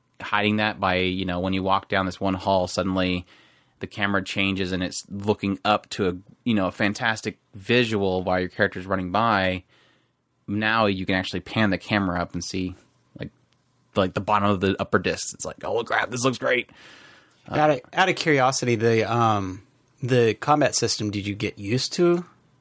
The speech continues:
Speaker 2: that high pace, or was that something that you just kinda, did it, did it wean you into,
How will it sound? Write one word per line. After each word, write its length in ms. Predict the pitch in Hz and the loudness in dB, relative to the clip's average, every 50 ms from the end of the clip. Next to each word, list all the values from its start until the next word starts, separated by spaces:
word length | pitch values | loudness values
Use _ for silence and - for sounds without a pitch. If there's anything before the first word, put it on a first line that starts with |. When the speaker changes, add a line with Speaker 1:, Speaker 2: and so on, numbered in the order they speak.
| _ _ _ _ _ _ _ _ _ | _ _ _ _ _ _ _ _ _
Speaker 2:
that 360 | 135 143 151 143 135 - - | 2 2 2 2 2 -2 -4
high 240 | - - - 151 147 151 | -10 -2 0 2 2 2
pace, 440 | - - 143 147 165 - - - | 0 -2 -2 -2 -2 -4 -6 -4
or 460 | - 117 117 113 113 107 101 98 98 - | 0 2 4 4 6 4 4 2 -2 -6
was 220 | - 117 117 110 101 | -4 0 0 2 4
that 180 | 107 104 104 | 2 2 2
something 440 | - - - 113 107 - - 104 104 98 | 2 2 4 4 2 2 2 2 2 2
that 180 | 98 95 - - - - | 0 0 -2 -6 -12 -14
you 180 | - 110 107 104 | -10 -8 -8 -8
just 320 | 104 - - 107 - - | -4 -2 -2 0 0 -2
kinda, 520 | - - 117 113 107 104 98 92 90 90 92 - _ _ _ _ _ _ _ _ _ _ _ _ _ _ _ _ _ _ | 0 0 2 2 4 4 4 2 0 -2 -6 -12 _ _ _ _ _ _ _ _ _ _ _ _ _ _ _ _ _ _
did 140 | - 143 147 | 4 6 6
it, 240 | 135 123 - - 135 | 6 6 2 0 2
did 140 | 123 139 131 | 4 4 4
it 140 | 123 - - | 4 2 0
wean 420 | 123 113 120 135 135 139 135 131 | -2 2 4 6 8 8 8 6
you 160 | 123 120 113 113 | 6 4 4 4
into, 560 | 117 120 113 - - 113 104 101 104 - | 4 4 2 2 2 2 2 2 2 -2